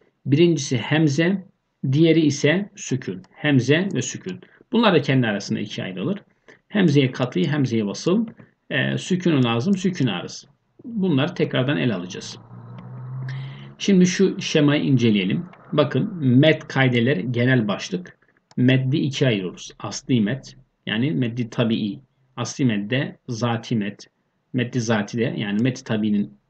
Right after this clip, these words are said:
e, ismine deniliyor. Bir de fer'i met, yani, e, çeşitleri olan diğer metlere de fer'i met diyoruz. Bunlar bir hemze ile yapılanlar, iki sükünle yapılanlar.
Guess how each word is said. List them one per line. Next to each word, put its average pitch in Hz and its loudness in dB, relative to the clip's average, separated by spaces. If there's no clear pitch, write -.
e, 127 -6
ismine 131 -2
deniliyor. 90 -2
Bir 185 2
de 214 6
fer'i 139 4
met, - -2
yani, 135 0
e, 131 -2
çeşitleri 139 0
olan 113 -4
diğer 123 2
metlere 107 -2
de 160 0
fer'i 117 0
met 98 -4
diyoruz. 101 -8
Bunlar 156 2
bir 143 4
hemze 131 2
ile 160 4
yapılanlar, 160 0
iki 147 0
sükünle 131 0
yapılanlar. 90 -6